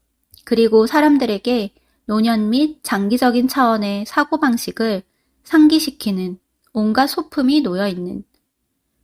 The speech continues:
물론 전 세계에 점점 더 늘어나고 있는 수백만 명의 자영업자들로서는 이렇게 하기가 분명 어려울 것이다. 하지만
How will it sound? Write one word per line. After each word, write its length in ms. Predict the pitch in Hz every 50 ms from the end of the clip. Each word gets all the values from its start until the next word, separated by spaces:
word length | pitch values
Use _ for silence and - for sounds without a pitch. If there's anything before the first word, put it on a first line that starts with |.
| _ _
물론 480 | 233 226 233 240 240 247 247 247 240
전 380 | 233 - 220 214 220 247 262 269
세계에 720 | 277 - 311 302 302 226 202 202 220 254 277 302 330 311 _
점점 480 | - - 220 208 220 214 262 262 269 262
더 180 | 269 254 254
늘어나고 480 | 214 208 202 214 226 247 247 247 247 233
있는 420 | 208 190 185 190 214 240 226 185 - _ _ _ _ _ _ _
수백만 560 | - - - 330 302 330 330 320 339 330 311
명의 280 | 285 247 220 220 233 240
자영업자들로서는 1300 | - - 202 202 214 233 233 - - 240 240 226 214 208 214 - - 202 190 185 185 185 190 190 185 185 - _ _ _ _ _ _ _ _ _
이렇게 300 | - 240 269 262 - -
하기가 720 | 294 302 330 320 311 311 277 - 202 202 208 208 196 190 - _ _ _ _ _ _ _ _
분명 400 | - 254 247 240 254 277 285 247
어려울 360 | 208 202 202 220 233 254 254
것이다. 520 | - 214 202 - - - - - 185 - _ _ _ _ _ _ _ _ _ _ _ _ _ _ _ _ _ _ _ _ _
하지만 640 | _ - 311 - - 285 262 262 269 285 302 -